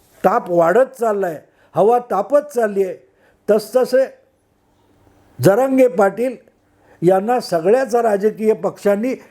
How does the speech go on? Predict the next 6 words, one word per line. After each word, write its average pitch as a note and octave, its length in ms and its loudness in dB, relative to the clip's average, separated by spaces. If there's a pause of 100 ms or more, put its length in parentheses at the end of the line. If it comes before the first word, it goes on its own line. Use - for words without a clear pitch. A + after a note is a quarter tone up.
(200)
आणि G#3+ 280 0 (880)
माध्यमातल्या G3 800 2
कॅमेरा G#3 520 0
आणि A3 180 -2
पत्रकारांनी A3+ 840 -2
सुद्धा F3 380 -2